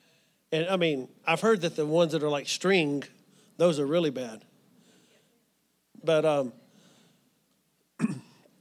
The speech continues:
at least the ones I've seen, they're orange, so <laughs> you can see those. But, but the one I had was a wire, and, and I got on, it got on the back of my leg, and boy, it stung. <clears throat> And, um,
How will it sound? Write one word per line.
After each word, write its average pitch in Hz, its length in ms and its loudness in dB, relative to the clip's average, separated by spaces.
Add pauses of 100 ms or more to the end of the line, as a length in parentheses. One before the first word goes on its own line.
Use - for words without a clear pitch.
(560)
at 147 60 -2
least 170 200 4
the 180 60 4
ones 165 180 4
I've 170 120 2
seen, 156 180 0
they're 143 120 0
orange, 135 400 -2
so 147 200 -4
<laughs> - 60 -14
you 233 260 6
can 226 200 -4
see 233 260 -2
those. 175 380 4
But, 147 220 -4 (680)
but 175 200 4
the 175 60 4
one 196 220 6
I 208 100 4
had 175 180 6
was 151 160 0
a 143 60 0
wire, 151 440 4 (580)
and, 147 240 0
and 160 220 4
I 156 120 4
got 160 220 4
on, 151 160 2
it 160 120 -2
got 156 160 2
on 143 100 2
the 143 60 -4
back 147 240 -4
of 147 60 -8
my 139 120 -4
leg, 139 360 -2
and 131 160 -8
boy, 151 220 0
it 139 100 -8
stung. 135 540 -2
<clears throat> - 40 -20 (3750)
And, 180 260 6
um, 143 320 4